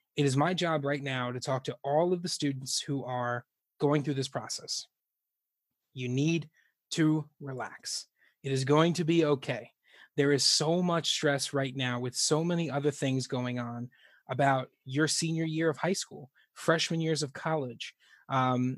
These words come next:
how you're gonna be able to continue your education. The last thing you need to worry about are standardized testing, and here's why. Number one, many schools and many colleges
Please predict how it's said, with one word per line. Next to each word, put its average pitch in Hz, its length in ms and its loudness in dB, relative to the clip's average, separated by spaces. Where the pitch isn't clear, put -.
how 151 340 0
you're 151 140 2
gonna 156 220 0
be 143 160 2
able 143 180 2
to 143 120 -4
continue 156 440 -2
your 131 160 -2
education. 123 680 -10
The 147 80 2
last 151 400 0
thing 196 140 0
you 185 80 -2
need 165 160 -4
to 147 100 -6
worry 139 240 0
about 127 360 0
are 120 400 -2
standardized 139 760 0
testing, 123 420 -6
and 139 140 -6
here's 143 340 0
why. 92 220 -12
Number 160 240 8
one, 127 260 0
many 185 340 6
schools 151 460 2
and 139 80 4
many 151 180 4
colleges 127 520 -2